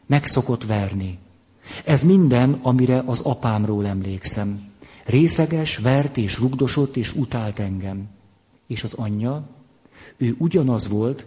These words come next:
de korábban meghalt. Még az apámnál is jobban utált.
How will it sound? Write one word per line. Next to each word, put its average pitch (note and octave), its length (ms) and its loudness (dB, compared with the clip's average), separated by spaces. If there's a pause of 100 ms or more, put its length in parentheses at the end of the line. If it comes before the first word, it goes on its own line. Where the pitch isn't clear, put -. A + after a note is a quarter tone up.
(480)
de A#2+ 200 -2
korábban G#2 520 -2
meghalt. G#2 600 -10 (420)
Még C3+ 180 0
az B2+ 120 0
apámnál G#2 640 -2
is G2+ 180 -6
jobban G2+ 340 -4
utált. A#2 500 -12